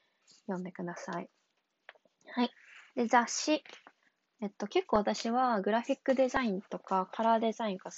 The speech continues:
きなんですね。で、これもちょっとみんな知ってるかもしれない。ポップアイです。ポップアイ。えっと、毎月言ってんのかな？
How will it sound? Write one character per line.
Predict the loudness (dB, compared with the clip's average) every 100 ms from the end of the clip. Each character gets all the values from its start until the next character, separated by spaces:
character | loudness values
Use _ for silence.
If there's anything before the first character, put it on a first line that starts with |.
| -10
き | -6 -6 -8 -20 -20 -20 -12
な | -8
ん |
で | -8
す | -6 -4
ね。 | -4 -6 -18 -10
で、 | -6
こ | -2
れ | -2 -2
も | 0 0
ち | -2
ょ |
っ | -2
と | -2
み | -2
ん | -2
な |
知 | -4
っ | -4
て |
る | -2
か | -2
も | -6
し | -6
れ | -8
な | -10
い。 | -8
ポ | -8
ッ | -6 -4
プ | -2
ア | 0
イ | -2
で | -4 -8
す。 | -10 -20 _ _ _ _ _ _ -12
ポ |
ッ | -12 -4
プ | -2
ア | -2
イ。 | -6 -12 _ _ _ _ _ _ _
え | -10
っ | -10 -8
と、 | -6 -4
毎 | -4 -6
月 | -4
言 | -4
っ | -2
て | -2
ん | -2
の | -4
か | -10
な？ | -10